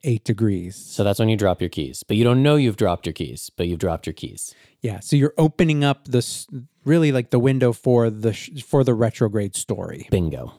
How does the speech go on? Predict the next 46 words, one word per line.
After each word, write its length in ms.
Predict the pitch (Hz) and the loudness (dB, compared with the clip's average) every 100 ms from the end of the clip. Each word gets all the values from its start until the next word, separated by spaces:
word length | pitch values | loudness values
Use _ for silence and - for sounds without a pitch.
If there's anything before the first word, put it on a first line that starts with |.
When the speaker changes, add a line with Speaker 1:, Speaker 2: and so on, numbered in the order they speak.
| _ _ _ _ _ | _ _ _ _ _
Speaker 1:
Yeah. 240 | 123 101 - _ - - - - - _ | -4 -4 -6 _ -20 -20 -20 -20 -20 _
And 220 | 135 131 | 0 4
then 460 | 147 180 170 156 151 | 4 6 6 4 4
the 60 | 135 | 4
retrograde 420 | 131 - 123 113 | 4 4 2 4
happens 400 | 135 151 127 117 - | 2 2 0 0 2
on 300 | 139 139 117 | 4 4 4
October 400 | 104 120 104 95 | 0 0 0 -2
thirty-first. 560 | 98 95 - 101 104 | -4 -4 -4 -4 2
Speaker 2:
Which 160 | 120 120 | 2 4
is 100 | 113 | 2
when 140 | 113 | 4
you 100 | 113 | 4
realize, 280 | 107 98 95 - | 4 2 2 2
"Oh 200 | 104 120 | 2 2
shit, 360 | - 82 78 - _ _ - | -2 -4 -4 -12 _ _ -4
I 140 | 95 | -2
am 240 | 87 85 - _ | 0 -4 -8 _
on 160 | 95 90 | -4 -2
a 40 | |
hike 460 | 95 87 76 - - - | -2 -4 -6 -12 -20 -6
and 120 | 95 | -4
I 120 | 80 | -4
do 260 | 78 92 82 | -6 -6 -6
not 140 | 76 | -6
have 160 | 85 87 | -10 -12
my 100 | 73 | -14
keys." 420 | - 60 - - _ _ | -14 -14 -14 -16 _ _
Speaker 1:
Exactly. 640 | 131 113 107 92 - 98 | -4 -2 -2 -6 -8 -6
Speaker 2:
Where 180 | 95 90 | -4 -2
did 120 | 98 | -2
I 80 | 95 | -2
lose 260 | 82 78 73 | -2 -4 -6
my 120 | 76 | -10
fucking 400 | - 80 - 78 | -8 -10 -8 -10
keys? 180 | - 120 | -8 -4
Speaker 1:
Why 180 | 113 143 | 0 2
you 380 | 147 135 127 120 | 2 0 0 -2
were 120 | 113 | -2
looking 280 | 110 - 165 | -2 -2 -2
for 120 | 135 | 0
your 100 | 113 | -2
keys 300 | - 127 117 | -2 -6 -4
at 140 | 110 - | -6 -6
that 240 | 127 - | -6 -6
point? 320 | 170 170 185 | -8 -8 -8